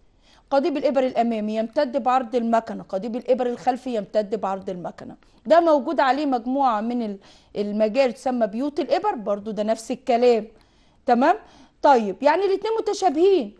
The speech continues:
والاتنين قد بعض، ولكن في بعض الأحيان بلاقي قضيب الإبر الخلفي أكثر ارتفاعًا من قضيب الإبر الأمامي. إيه السبب؟ لأن هنا في أبلاتين موجود على قضيب الإبر الخلفي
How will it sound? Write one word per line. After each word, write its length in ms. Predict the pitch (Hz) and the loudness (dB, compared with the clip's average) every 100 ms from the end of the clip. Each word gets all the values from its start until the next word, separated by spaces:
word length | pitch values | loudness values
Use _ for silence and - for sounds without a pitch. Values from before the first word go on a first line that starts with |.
| - _ | -20 _
والاتنين 420 | 254 294 294 403 | -2 -2 -2 -4
قد 260 | 427 370 302 | 0 0 2
بعض، 320 | 320 381 247 - _ - | 6 6 4 -2 _ 0
ولكن 460 | 302 349 440 381 | 4 4 2 -4
في 140 | - 294 | -4 -2
بعض 360 | 320 370 269 | -2 -2 -4
الأحيان 720 | 254 - 240 - 277 330 320 220 | -8 -8 -12 -8 2 2 2 -2
بلاقي 440 | 240 302 349 247 | 0 4 4 2
قضيب 480 | 254 240 240 359 262 | -4 -6 -2 -2 -4
الإبر 480 | - - 285 285 277 | -6 -6 -2 -2 -4
الخلفي 440 | - 339 370 415 415 - - _ _ | -2 -2 -2 -2 -2 -4 -20 _ _
أكثر 520 | 392 403 - - 208 | 4 4 -6 -4 -2
ارتفاعًا 640 | 247 240 339 - 415 403 415 | -4 -4 -4 2 4 4 2
من 300 | 330 254 254 | 0 -4 -4
قضيب 420 | 254 302 294 370 | 0 0 2 0
الإبر 300 | 311 320 311 | 0 2 2
الأمامي. 540 | 294 - 254 240 226 233 _ _ - | 2 -2 -2 -4 -6 -10 _ _ -4
إيه 60 | 392 | -4
السبب؟ 520 | 415 - 302 285 285 - - - - - | -2 2 4 4 0 -6 -20 -20 -14 2
لأن 320 | 269 285 294 | 4 6 4
هنا 300 | 294 403 349 | 2 2 0
في 420 | 330 349 349 285 262 | 2 2 2 2 -2
أبلاتين 640 | 220 262 262 330 359 285 | 0 0 0 0 -2 0
موجود 480 | 240 233 269 330 240 | -2 -2 -4 -2 -2
على 300 | 208 220 233 | -2 0 0
قضيب 460 | 233 233 262 233 | 0 -4 -2 -4
الإبر 480 | 247 - 285 226 214 | -6 0 2 4 0
الخلفي 600 | 233 - 359 403 427 | -2 2 2 2 2